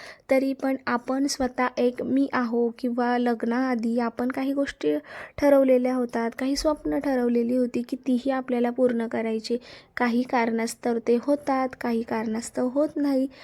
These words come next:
पण, अ, त्यामुळे आपण एखादा छोटासा मार्ग निवडतो. जसं आता बऱ्याच बायका ज्या आहेत त्या YouTube-वरती काम करतात, त्यांना वाटतं घरात बसून इझिली पैसे मिळवतात, पण जे स्वतः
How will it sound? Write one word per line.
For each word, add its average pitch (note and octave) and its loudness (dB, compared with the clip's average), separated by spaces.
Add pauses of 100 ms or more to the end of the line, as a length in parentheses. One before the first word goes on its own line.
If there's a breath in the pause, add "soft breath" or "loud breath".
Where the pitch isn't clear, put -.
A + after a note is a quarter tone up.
(220 loud breath)
पण, C#4+ 4
अ, D4 4 (320)
त्यामुळे C#4+ 2
आपण B3+ 0
एखादा B3 0
छोटासा D4 -2
मार्ग B3 0 (100)
निवडतो. A#3 2
जसं A#3 -2
आता A3+ -4
बऱ्याच A#3+ 0
बायका B3+ 0
ज्या B3+ -2
आहेत A#3+ -2
त्या B3 -4
YouTube-वरती B3 0
काम A#3+ -2
करतात, A3+ -2 (420 loud breath)
त्यांना C4 4
वाटतं C4 2
घरात B3+ 0
बसून C#4 2
इझिली C4+ 2
पैसे B3+ 2
मिळवतात, A#3+ 0
पण C4 2
जे C4 2
स्वतः B3+ 0